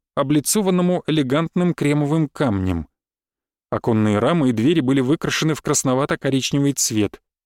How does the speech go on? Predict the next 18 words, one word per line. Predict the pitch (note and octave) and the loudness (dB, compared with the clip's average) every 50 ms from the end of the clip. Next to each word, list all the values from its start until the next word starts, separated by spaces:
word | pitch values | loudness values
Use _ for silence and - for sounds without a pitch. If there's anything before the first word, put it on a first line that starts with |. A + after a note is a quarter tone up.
| _ _ _ _ _ _ _ _ | _ _ _ _ _ _ _ _
А | - | -4
вот | F#3+ G#3+ B3+ - B3+ | -2 -2 -2 0 2
и | |
он. | G#3+ D#3 C#3 C#3+ D#3+ D3 - _ _ _ _ _ _ _ _ _ _ _ _ _ _ _ _ _ - | 4 4 4 4 2 0 -4 _ _ _ _ _ _ _ _ _ _ _ _ _ _ _ _ _ -4
Из | B2+ - | -4 -4
парадной | - - A2+ A2+ A2+ G#2 G#2+ G#2+ | -2 -2 0 0 2 2 2 0
двери | G#2 G#2 A#2+ F#3+ G3+ | 0 0 0 0 2
вышел | D#3 A#2+ D#3 - - D#3+ C3+ | 2 0 0 0 0 0 0
с | - - | 0 0
растерянным | D3+ B2+ - - F#3+ E3 D#3 C#3+ C#3 C3 | 0 -2 -2 -2 0 0 2 2 2 2
видом | B2 C#3+ E3 D3 D3 C#3 | 2 0 0 0 0 0
человек | B2 - - C#3 C#3 C#3 D#3 F3+ D3+ | 0 0 0 0 0 0 0 0 -2
в | A#2+ A#2 A#2+ | -2 -2 0
белом | C#3 D#3 D3+ C#3+ C#3 C#3 | 0 2 2 2 2 0
одеянии, | C#3 C3 C3+ C#3 D3 F3 F#3+ F3+ D#3 C#3 C3+ | 0 0 0 0 0 2 2 2 2 2 0
весьма | B2+ C3 - - D#3 D3+ D3 | 0 -2 -2 -2 -2 -2 0
напоминавшем | C#3+ B2+ - D3 D3 D3 D#3 E3+ E3+ - - - D3 D3 | -2 -2 -2 0 0 0 0 -2 -2 -2 -2 -2 0 0
одеяние | C3 B2+ C3+ C#3+ D3 D3+ D3+ D3+ D#3 D#3 | 0 -2 -2 0 0 0 0 0 0 -2